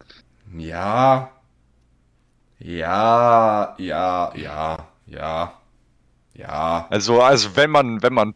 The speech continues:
Speaker 2: pl-, das Wort Plot-Twist in den Mund nimmt, dann muss man ja, muss man ja an Inception denken. Es geht ja gar nicht anders.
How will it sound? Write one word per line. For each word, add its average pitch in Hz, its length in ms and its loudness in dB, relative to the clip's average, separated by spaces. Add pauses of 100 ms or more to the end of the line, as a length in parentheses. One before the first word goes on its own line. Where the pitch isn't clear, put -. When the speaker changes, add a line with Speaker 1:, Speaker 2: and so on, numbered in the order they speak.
Speaker 2:
pl-, 107 440 -10
das - 180 -6
Wort 110 180 -2
Plot-Twist 120 520 -2
in 101 60 -6
den 92 100 -8
Mund 98 240 -6
nimmt, 85 160 -12
dann 85 100 -6
muss - 160 -4
man 80 140 -6
ja, 80 120 -6 (300)
muss 117 220 -4
man 87 100 -4
ja 82 80 0
an 73 100 -8
Inception 90 520 -8
denken. 80 200 -10
Es - 120 -12
geht 104 140 -4
ja 85 100 -2
gar 82 100 -4
nicht 80 160 -12
anders. 82 480 -12